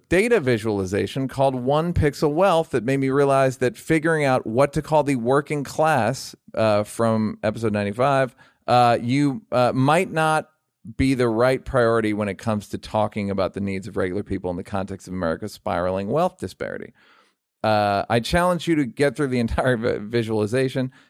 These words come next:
Challenge not accepted. Uh, the true scale of wealth of what the media calls casually the super rich will astound you. It certainly astounded me. I did a, I did a, a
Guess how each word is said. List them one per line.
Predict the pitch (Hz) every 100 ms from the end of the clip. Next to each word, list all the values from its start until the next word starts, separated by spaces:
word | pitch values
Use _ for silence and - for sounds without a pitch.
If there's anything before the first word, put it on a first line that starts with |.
| -
Challenge | - 110 107 -
not | 110 107
accepted. | 104 - 165 156 147 131 - _ _ _ _
Uh, | 120 123 120 117
the | 117
true | 127 196 185
scale | - 170 151
of | 131
wealth | 139 139 131
of | - 117
what | 127
the | 123
media | 131 139 131
calls | 120 127 120 117 110 - -
casually | - 127 120 117 104 104
the | 92 104
super | - 220 202 127
rich | 113 104 -
will | 110 107
astound | - - 127 110 95
you. | 87 78 76 _ _ -
It |
certainly | - 113 104
astounded | 98 - 95 92
me. | 73 57 _ _ _ _ _ _ -
I | 147
did | 160 185
a, | 180 156 -
I | 147
did | 147 165
a, | 156 151 123 _ _ _ -
a | 131 127 123